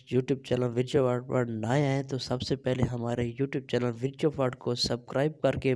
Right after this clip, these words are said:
बेल आइकन के बटन को दबा दें, ताकि इस तरह की इन्फॉर्मेटिव वीडियो, लेटेस्ट वीडियो आपको सबसे पहले मिलते रहें।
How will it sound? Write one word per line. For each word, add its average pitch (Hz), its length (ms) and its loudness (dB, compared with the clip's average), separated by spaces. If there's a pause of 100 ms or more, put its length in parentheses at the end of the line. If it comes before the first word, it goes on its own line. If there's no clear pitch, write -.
(160)
बेल 151 140 4
आइकन 147 300 0
के 120 80 -2 (120)
बटन 127 180 0
को 123 80 -2 (120)
दबा 131 160 0
दें, 135 160 -2
ताकि 127 260 -6
इस - 220 -12
तरह 135 180 2
की 135 180 -2 (560)
इन्फॉर्मेटिव 139 600 0
वीडियो, 147 280 4
लेटेस्ट 135 460 0
वीडियो 139 340 4
आपको 131 300 2 (100)
सबसे 131 280 0
पहले 135 380 4
मिलते 127 320 0
रहें। 110 240 2